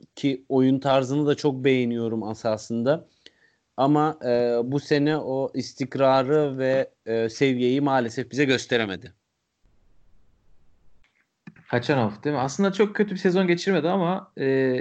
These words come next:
Speaker 2: geçen seneyi yukarıda bitirmişti. Paris Masters'ı falan kazanmıştı. "Aha,"
Speaker 1: Evet.
Speaker 2: dedik. "Medvedev'in bu sene yarattığı gibi bir etki yaratacak birisi mi geliyor?" O pek olmadı.
Speaker 1: Evet, yani böyle bir tadı damağımızda kaldı. Çünkü geçen senenin sonuna doğru seviyeyi yükseltti.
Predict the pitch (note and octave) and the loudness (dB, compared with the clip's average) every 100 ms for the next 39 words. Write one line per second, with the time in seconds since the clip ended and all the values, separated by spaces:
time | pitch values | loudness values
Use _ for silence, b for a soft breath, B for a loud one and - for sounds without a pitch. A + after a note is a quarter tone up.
0 | - C3 D#3 D#3 D#3 D3+ D#3 F3 - - | -2 -2 0 0 0 0 2 0 -2 -6
1 | B2+ A#2+ C#3 C3+ D3+ - G#2+ - - B2+ | -8 -2 0 2 0 -2 -10 -10 -2 0
2 | B2 B2+ B2 B2+ A#2 B2+ C#3 D3 C3 A#2+ | 0 -4 -6 -6 -10 -4 -4 -2 -2 -2
3 | A#2 - F#3+ F#3 B2 C#3 B2 A#2+ A2+ - | -4 -6 -4 -4 0 2 2 0 -4 -10
4 | - b b _ _ _ - A#2+ A#2+ C#3+ | -20 b b _ _ _ -4 0 2 2
5 | D3+ D3+ D#3+ D3 D#3 D#3+ D#3 D#3 - C#3 | 4 2 0 -2 -4 -2 -2 -2 -2 -2
6 | C#3+ C#3 D3+ D3 D3 C3+ C3 - D3+ C#3+ | -4 -4 -6 -6 -4 -4 -6 -4 -2 -2
7 | C#3+ - B2+ - D3+ B2 A2 D3 A#3+ _ | -6 -10 -12 -10 -6 -4 -2 -2 -4 _
8 | _ _ _ - B2+ - C#3 C3+ A#2 G2+ | _ _ _ -14 -10 -8 -6 -4 -4 -6
9 | - _ _ _ _ A#2+ B2 A2 A2+ A2+ | -10 _ _ _ _ -4 0 -2 -2 -4
10 | A#2 A#2 C3 C3 B2+ C3+ C3 C3+ C#3+ D3 | -2 -2 0 0 0 -2 -2 0 2 2
11 | C#3+ C#3+ D3 C#3 D#3 D3+ B2+ B2+ E3+ F3+ | 2 2 0 0 0 2 2 0 -2 -4
12 | E3 D#3+ E3 F3+ E3 F3+ F3+ F3+ E3+ F3 | -2 0 0 -2 -2 0 0 0 2 2
13 | F#3+ E3 B2+ - A#2+ A2 A2 G#2+ - - | 4 4 2 0 0 2 0 0 -4 0
14 | G#2+ G#2 E3+ G#3 | 0 0 -2 -2